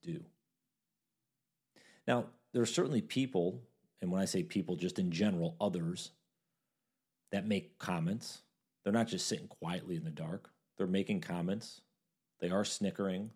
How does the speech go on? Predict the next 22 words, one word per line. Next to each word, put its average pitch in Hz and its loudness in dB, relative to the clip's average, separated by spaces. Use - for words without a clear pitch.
They 87 -2
are 92 2
judging. 87 0
They're 85 0
critiquing. 90 -4
So - 0
that's 160 4
real. 95 2
It's 101 -2
not 113 4
always 95 2
just, 87 0
you 92 -8
know, 85 -4
our 90 2
thoughts 85 -2
of 82 -2
people 98 0
sitting 87 0
in 80 0
the 78 -4
background, 82 -4